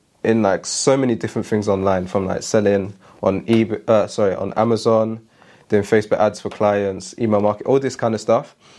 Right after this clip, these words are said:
And I kinda just got really bored and tired of it. I started getting into music production.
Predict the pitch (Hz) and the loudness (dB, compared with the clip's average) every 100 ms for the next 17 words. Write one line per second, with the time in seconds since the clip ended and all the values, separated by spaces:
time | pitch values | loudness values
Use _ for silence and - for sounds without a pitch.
0 | _ 107 113 156 151 139 127 - 107 110 | _ 0 2 2 0 -2 -4 0 0 0
1 | 113 131 113 - 120 117 101 98 - 113 | -2 0 -2 0 0 2 -2 -4 0 0
2 | 104 95 98 98 - 113 107 107 107 104 | 0 -4 -6 -6 0 0 0 -4 -4 -4
3 | 104 104 110 98 107 95 95 - 92 92 | -2 -2 0 -2 0 0 0 -2 -6 -6